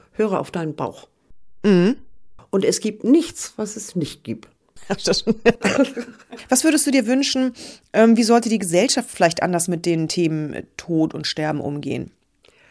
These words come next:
Speaker 1: Früher hatten wir eine andere Sterbekultur. Ich selber bin ja auch in einem Vier-Generationen-Haushalt aufgewachsen, mit Uroma, Oma,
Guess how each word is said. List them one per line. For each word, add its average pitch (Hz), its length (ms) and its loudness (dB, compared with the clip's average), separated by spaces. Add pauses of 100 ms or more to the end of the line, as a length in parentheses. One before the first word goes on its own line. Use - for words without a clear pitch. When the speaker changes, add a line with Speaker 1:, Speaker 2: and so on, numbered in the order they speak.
(1400)
Speaker 1:
Früher 226 380 4
hatten 233 160 -2
wir 220 100 0
eine 180 140 0
andere 170 240 0
Sterbekultur. 131 920 -2
Ich - 140 -8
selber 214 300 0
bin 165 200 -2
ja 160 120 -2
auch 170 120 -4
in 156 160 -2
einem 147 180 -2
Vier-Generationen-Haushalt 131 1300 -2
aufgewachsen, - 640 -8
mit 131 120 -2
Uroma, 156 600 -2
Oma, 151 500 0